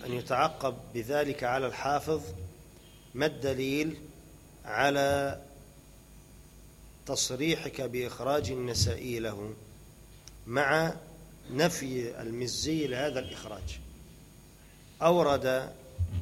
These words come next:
الشيخ ماهر كلام الشيخين في كتاب التحرير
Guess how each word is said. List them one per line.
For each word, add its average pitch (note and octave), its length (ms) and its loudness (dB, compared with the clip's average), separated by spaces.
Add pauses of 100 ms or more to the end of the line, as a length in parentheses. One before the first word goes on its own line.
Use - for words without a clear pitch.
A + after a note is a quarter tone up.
(120)
الشيخ - 340 -4
ماهر C3+ 320 4
كلام C3 420 0
الشيخين A#2 680 0 (760)
في B2+ 100 -4
كتاب C3+ 440 0
التحرير C#3+ 720 -2